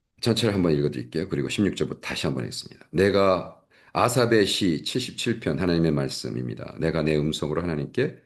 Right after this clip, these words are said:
부르짖으니, 하나님께 내 음성으로 부르짖으면 내게 귀를 기울이시리로다. 나의 환난 날에 내가 주를 찾으시며 밤에는 내 손을 들고 거두지 아니하시며 내 영혼이 위로받기를 거절하셨도다. 내가 하나님을 생각하고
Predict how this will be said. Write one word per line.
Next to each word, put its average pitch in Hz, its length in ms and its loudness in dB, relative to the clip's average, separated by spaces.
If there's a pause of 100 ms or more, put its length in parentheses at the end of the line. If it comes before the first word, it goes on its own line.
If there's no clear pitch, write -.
(480)
부르짖으니, 76 640 0
하나님께 87 420 2
내 78 160 4
음성으로 78 480 -2
부르짖으면 95 580 2
내게 78 300 2
귀를 107 340 -2
기울이시리로다. - 840 -8
나의 73 280 -2
환난 90 360 0
날에 80 220 0
내가 73 240 -2
주를 107 260 -2
찾으시며 87 600 -4 (440)
밤에는 104 440 2
내 95 140 4
손을 95 260 2
들고 87 300 0
거두지 82 320 0
아니하시며 69 500 -2
내 82 160 4
영혼이 87 320 4
위로받기를 82 560 0
거절하셨도다. - 760 -8 (560)
내가 95 200 4
하나님을 101 340 4
생각하고 98 720 0